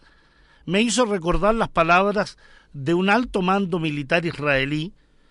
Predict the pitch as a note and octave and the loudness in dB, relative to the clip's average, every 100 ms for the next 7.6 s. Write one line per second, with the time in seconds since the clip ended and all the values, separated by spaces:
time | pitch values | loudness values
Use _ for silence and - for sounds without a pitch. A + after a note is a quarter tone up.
0 | _ _ _ _ - F3+ G3 F3+ F3 F#3+ | _ _ _ _ -2 2 2 2 2 2
1 | C4+ C4 E3+ D3+ E3 E3 D3 C3 D#3 D#3 | 2 2 2 2 2 0 -2 -4 -6 -6
2 | D3 B2+ G3 F3+ - C#3+ - _ _ - | -6 -2 0 -2 -4 -16 -16 _ _ -8
3 | D3 D3 C3+ C3+ C#3+ C#3+ D3 D#3 E3 C#3+ | -6 -6 -8 -6 -6 -6 -6 -4 -6 -6
4 | C#3+ - E3 C#3+ C3 B2 C#3 D3 C#3 C3+ | -8 -6 -8 -6 -8 -8 -8 -8 -10 -10
5 | A#2+ A#2 A2 A#2+ C3+ C#3+ B2 G#2+ B2 C3+ | -10 -14 -14 -10 -8 -8 -10 -10 -10 -10
6 | - C3 - - _ - - B2+ B2 A2+ | -10 -12 -14 -20 _ -16 -10 -6 -6 -8
7 | A#2 F3 F#3+ C3 B2+ | -8 -4 -4 -6 -10